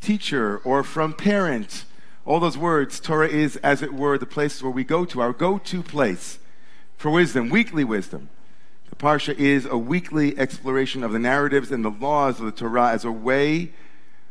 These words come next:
not only of preserving them, 'cause preservation is its own value, but not enough. It's to apply them. We want to apply what has been preserved so that it stays fresh and f-, verdant and also alive in us, 'cause it's a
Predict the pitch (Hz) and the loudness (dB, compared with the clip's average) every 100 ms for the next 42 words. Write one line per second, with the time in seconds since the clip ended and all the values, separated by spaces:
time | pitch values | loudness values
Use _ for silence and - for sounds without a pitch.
0 | - 131 147 143 143 135 123 123 127 107 | -6 0 2 2 2 2 2 2 -2 0
1 | 127 160 165 135 110 113 160 - 110 - | 2 2 2 2 0 0 -2 -6 -6 -2
2 | 127 120 117 120 123 135 156 120 107 101 | -2 -2 -2 -2 -4 -4 -2 -2 -4 -4
3 | 101 92 104 131 127 135 - - - - | -2 0 0 0 2 2 0 -8 -8 -10
4 | - - - - - - - 123 123 131 | -10 -10 -10 -10 -10 -8 -2 0 4 2
5 | 95 - - - - - - - - - | 2 -4 -8 -10 -10 -10 -10 -10 -10 -10
6 | - - - 110 - 117 101 156 147 123 | -10 -10 -6 -6 -4 -4 -4 0 2 2
7 | 104 82 78 107 117 127 117 104 - 143 | 0 -4 -8 -8 -6 -4 -4 -4 -2 0
8 | 143 143 139 120 117 101 120 101 104 117 | 2 2 0 0 -2 -2 -4 -4 -4 -2
9 | 120 101 82 - - 107 107 104 - 117 | -2 -2 -6 -8 -8 -4 -4 -4 -4 -2
10 | 110 - 123 117 - 117 101 98 92 - | -2 -2 -2 0 -4 -4 -4 -2 -4 -6
11 | - - - - - - - 104 104 147 | -8 -8 -8 -8 -8 -8 -8 -8 0 2
12 | 147 139 135 127 117 127 135 - 135 127 | 4 4 2 0 -4 -2 -4 -4 -2 0
13 | 123 135 139 135 - 143 131 98 - 117 | 2 4 4 2 -2 -2 -2 -2 -4 -2
14 | 127 131 131 | -2 0 -2